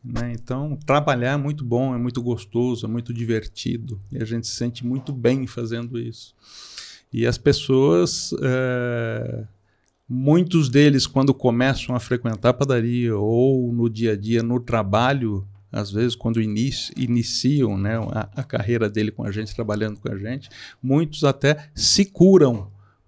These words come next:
porque o ambiente é tão gostoso, ele é tão, é, é, agradável, que, que a gente, um ambiente que a gente permite que as pessoas sejam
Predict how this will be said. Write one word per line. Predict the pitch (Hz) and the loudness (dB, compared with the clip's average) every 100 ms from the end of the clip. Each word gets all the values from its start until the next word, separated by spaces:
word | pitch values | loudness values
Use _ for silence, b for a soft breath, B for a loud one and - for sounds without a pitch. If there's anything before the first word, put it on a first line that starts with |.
| - | 0
porque | 143 | 6
o | 151 | 6
ambiente | 165 139 147 170 147 | 6 4 4 4 2
é | 147 | 0
tão | 151 180 | 0 0
gostoso, | 175 147 - 135 131 117 110 | 2 0 0 2 2 2 0
ele | 113 | 0
é | 110 | -2
tão, | - 135 143 135 117 104 95 - B B B B 135 | -2 -4 -2 -4 -6 -10 -14 -20 B B B B -8
é, | 117 - | -6 -4
é, | 117 113 107 110 | -4 -4 -6 -6
agradável, | - 127 123 127 117 110 120 135 135 151 151 | -2 0 4 6 6 4 4 4 2 -2 -4
que, | 147 139 131 131 131 139 135 147 - 185 _ - - | -8 -4 -4 -4 -8 -10 -10 -10 -16 -20 _ -20 -18
que | - 139 | 0 2
a | |
gente, | 131 135 147 | 2 0 -2
um | 147 139 | -2 0
ambiente | 131 123 131 135 | 0 0 0 0
que | 135 | -2
a | |
gente | 120 131 | -2 -4
permite | - 143 127 127 165 175 180 | -2 2 2 2 -2 -4 -8
que | - | -4
as | 151 | -4
pessoas | 147 135 143 - 147 147 | -4 -4 -6 -4 -4 -2
sejam | 147 - 143 151 151 165 160 | -2 -2 0 0 -2 -6 -10